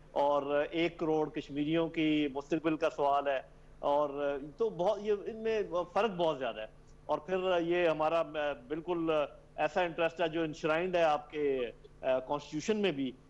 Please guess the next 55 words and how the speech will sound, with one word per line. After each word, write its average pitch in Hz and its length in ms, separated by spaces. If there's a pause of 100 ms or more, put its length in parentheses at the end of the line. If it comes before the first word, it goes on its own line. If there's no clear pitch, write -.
(100)
अ, 135 180
कश्मीर 143 440
का, 147 280
कश्मीर 143 380
का 147 120
जो 139 120
हल 135 160
करना, 143 300
हम 147 100
उसको 147 200
अपना 147 180
jugular 135 360
vein 135 200
भी 147 160
कहते 131 320
हैं। - 320 (380)
तो, 220 180
अ, 196 240
ये 196 320
इनका 226 300
मुवाजना 180 460
नहीं 214 120
किया 165 180
जा 123 100
सकता, 127 320
इसलिए 196 260
आप 208 140
पाकिस्तान 185 500
को 196 80
बिल्कुल 190 240
ब्लेम 185 280
नहीं 185 160
कर 165 140
सकते 160 280
कि 170 60
ये 175 200
क्यों 202 160
नहीं 196 100
बात 160 300
कर 156 80
सकता। 156 320
अगर 151 160
चीन 165 260
बात 151 260
कर 143 100
सकता 143 280
है, - 140 (320)
उनका 185 280
मसला 160 300
बहुत 165 260
हल्का 139 300
है, 160 260 (300)
बहुत 214 340
छोटा 151 280
है 160 280